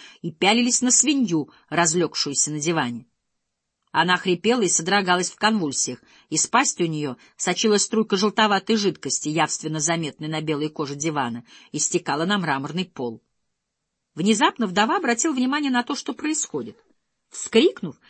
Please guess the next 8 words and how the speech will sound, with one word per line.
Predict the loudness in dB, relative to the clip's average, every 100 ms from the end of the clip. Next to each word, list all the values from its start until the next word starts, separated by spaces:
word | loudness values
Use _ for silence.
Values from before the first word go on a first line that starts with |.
| -10 -2
она | 2 4
бросила | 4 2 0
телефонную | -2 -2 0 0 -2
трубку | -2 2 2
и | 4
ринулась | 2 2 0
спасать | 2 0 2 0 0
свинью. | -2 -4 -4 -6 -8